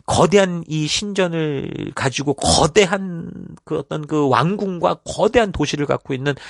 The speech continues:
이런 나라들을 부러워하고 그 거대함 때문에 자기가 졌다, 이렇게 생각을 한 거죠. 그래서 살아 계시지만 보이지 않는 하나님의 나라보다 눈에 보이는 그런 이방 나라의 거대한 신전과 우상과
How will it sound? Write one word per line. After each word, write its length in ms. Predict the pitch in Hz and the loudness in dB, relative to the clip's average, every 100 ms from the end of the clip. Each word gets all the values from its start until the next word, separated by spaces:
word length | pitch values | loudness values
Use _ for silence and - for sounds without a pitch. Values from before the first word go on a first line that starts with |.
| - - | -18 -4
이런 320 | - 311 277 156 | 4 6 6 2
나라들을 440 | 107 127 127 131 | -4 -4 -2 -2
부러워하고 760 | - - 139 123 120 113 123 - | -2 0 2 2 -2 -8 -10 -4
그 120 | 156 | -4
거대함 540 | - 123 147 170 151 | 2 2 4 4 2
때문에 320 | - 139 143 | -4 -4 -2
자기가 400 | 131 - 117 123 | -2 -4 -2 0
졌다, 680 | 113 101 - - 90 98 95 - - - | 0 -4 -4 -2 0 -2 -4 -10 -14 2
이렇게 240 | 156 160 | 4 4
생각을 400 | 143 156 139 104 | 2 0 -2 -2
한 160 | 123 123 | -4 -6
거죠. 260 | 101 - - _ _ _ _ _ _ _ _ _ _ _ - | -12 -14 -18 _ _ _ _ _ _ _ _ _ _ _ 2
그래서 280 | 311 277 | 4 6
살아 520 | 262 - 302 302 294 269 | 4 2 6 8 6 4
계시지만 600 | - 220 254 233 233 196 | -2 -2 -2 -2 -4 -2
보이지 400 | 185 190 185 - | 0 0 0 -2
않는 300 | 185 180 180 | -2 -2 -4
하나님의 880 | - 262 285 240 226 214 208 185 156 | -4 0 2 4 4 4 2 2 4
나라보다 500 | 127 127 113 190 294 - - - - | 4 4 2 2 0 -4 -20 -20 -8
눈에 300 | 143 175 247 | 2 6 6
보이는 380 | 196 190 185 175 | 6 2 0 -2
그런 280 | 160 143 143 - - | -4 -2 -2 -4 -8
이방 480 | 143 160 170 156 | -4 2 2 2
나라의 320 | 139 120 120 117 | 0 2 2 0
거대한 440 | - 123 131 120 | 2 2 2 0
신전과 680 | 117 175 147 117 110 110 110 - | -2 -6 -4 -4 -2 -2 -4 -6
우상과 580 | 123 120 120 110 104 107 | -2 2 2 2 0 0